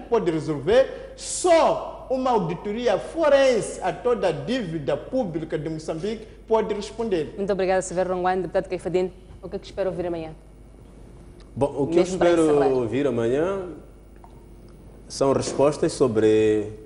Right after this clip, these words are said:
Speaker 3: os assuntos que foram colocados pelos deputados, que o governo venha preparado para responder às preocupações, e que o que eu espero ouvir amanhã é que a proposta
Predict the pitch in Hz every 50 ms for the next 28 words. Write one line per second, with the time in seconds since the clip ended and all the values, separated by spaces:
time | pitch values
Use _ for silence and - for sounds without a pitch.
0 | - - - - - - 107 101 113 117 113 - 147 135 139 - - - - 127
1 | 120 113 107 - 110 107 107 101 - 113 107 101 101 - - 104 98 95 92 101
2 | 90 - 107 - - 117 135 156 - - - - - 104 98 95 98 90 104 107
3 | 107 104 104 92 101 101 101 98 - - 95 - - 101 104 113 127 - - -
4 | - - - - - - - - 143 123 117 107 98 92 92 - - - - 107
5 | - 110 110 - - - 107 101 101 107 107 104 101 101 - 101 95 - - -
6 | 104 98 - - - 107 101 - - 123 127 139 151 - - - - - - -
7 | - - - - - - - - - 113 104 - - 120 117 117 - - 120 117
8 | 117 - - 143 139 131 127 123 120 117 117 120 - 113 107 98 113 123 120 117
9 | 110 113 113 113 120 127 139 151 160 151 - - - - - - - 120 120 -
10 | 127 123 113 - - 120 117 - - 156 147 147 - - 123 113 107 107 104 98
11 | 98